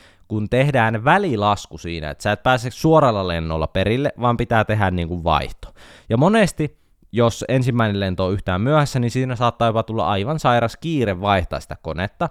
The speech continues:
Jos aiemmin ollut sellainen olo, että tää reissaaminen on vaativa tehtävä, jossa sulla on tärkeä rooli, niin tässä tilanteessa se korostuu entisestään. On sellainen olo, että nyt, kun tämä kone laskeutuu, minulla on tärkeä tehtävä, ja se on juosta, jotta kerkeää vaihtolennolle.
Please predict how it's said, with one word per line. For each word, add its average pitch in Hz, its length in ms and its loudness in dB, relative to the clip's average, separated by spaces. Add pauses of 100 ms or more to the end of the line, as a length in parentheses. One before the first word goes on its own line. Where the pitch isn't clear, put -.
(100)
Jos 113 140 -2
aiemmin 135 380 4
ollut 107 120 -2
sellainen 110 360 0
olo, 95 180 0
että - 120 -4
tää 90 120 0
reissaaminen 92 540 -2
on 80 60 -6
vaativa 87 340 -2
tehtävä, 92 380 -2
jossa 87 200 -4
sulla 87 180 -4
on 78 80 -4
tärkeä 82 340 -2
rooli, 104 240 2
niin 101 120 -2
tässä 123 240 0
tilanteessa 110 440 -2
se 104 60 -12
korostuu 107 500 0
entisestään. 90 840 -6
On 98 80 -6
sellainen 147 340 2
olo, 131 260 4 (360)
että 123 220 -4
nyt, 220 280 0 (460)
kun 113 160 -2
tämä 190 280 4
kone 113 360 2 (100)
laskeutuu, 139 840 -2
minulla 127 240 -2
on 120 100 -2
tärkeä 120 420 2
tehtävä, - 460 -8 (320)
ja 92 80 -2
se 180 120 2
on 175 140 2
juosta, 92 460 -2 (220)
jotta 95 200 -4
kerkeää 95 400 0
vaihtolennolle. 80 680 -2